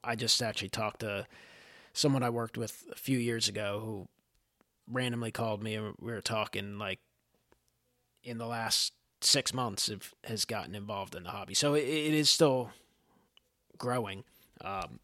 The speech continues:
so I, I think that's a good thing. More and more people getting involved and sticking around.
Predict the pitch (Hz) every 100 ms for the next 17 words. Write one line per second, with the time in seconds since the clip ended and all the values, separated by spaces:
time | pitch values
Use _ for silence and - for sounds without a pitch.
0 | _ - 131 120 - 117 123 156 123 107
1 | 101 101 90 107 98 113 - - 131 127
2 | 123 113 117 110 107 101 - _ _ -
3 | - 117 87 110 104 107 104 104 101 -
4 | 107 95 - - _ - - - 151 151
5 | 127 110 110 110 95 95